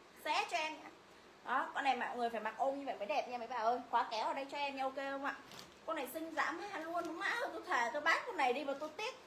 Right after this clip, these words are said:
đứt ruột luôn. Và sẽ đạp hơi bị cũng rũ nha. Ok, em sẽ lên mấy con xào xinh trắng nữa bà.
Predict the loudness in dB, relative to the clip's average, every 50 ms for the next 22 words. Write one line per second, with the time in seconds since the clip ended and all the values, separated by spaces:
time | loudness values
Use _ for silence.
0 | -20 -20 -20 -20 -20 -20 -20 -20 -20 -20 -6 -2 -2 -2 -2 -2 0 2 2 2
1 | 2 -2 -2 -2 -4 -6 -12 -6 -4 -2 0 0 2 2 0 0 0 -2 0 0
2 | -2 -2 -2 -6 -8 -8 -8 -12 -12 -12 -8 -6 -6 -6 -6 -10 -6 -4 -2 0
3 | 0 0 -2 -4 -8 -14 -20 -8 -2 -2 -2 2 2 2 2 4 2 0 0 -4
4 | -6 -6 -6 -4 -4 -4 -4 -6 -8 -8 -8 -10 -10 -6 -4 -4 -4 -4 -6 -10
5 | -12 -10 -12 -12 -10 -10 -12 -12 -12 -12 -12